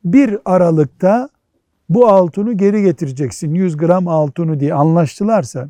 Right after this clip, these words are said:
bir Aralık'ta altın olarak götürebilir, götürmelidir. Ama biz önceden anlaşmadığımız halde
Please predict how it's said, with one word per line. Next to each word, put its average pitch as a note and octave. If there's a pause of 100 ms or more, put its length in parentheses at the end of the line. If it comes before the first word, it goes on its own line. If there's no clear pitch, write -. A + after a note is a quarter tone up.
bir A#3+
Aralık'ta E3+ (1040)
altın F3
olarak C#3+
götürebilir, G#2+ (580)
götürmelidir. C#3 (500)
Ama A3 (360)
biz A#3+
önceden B3
anlaşmadığımız G3+
halde A#2+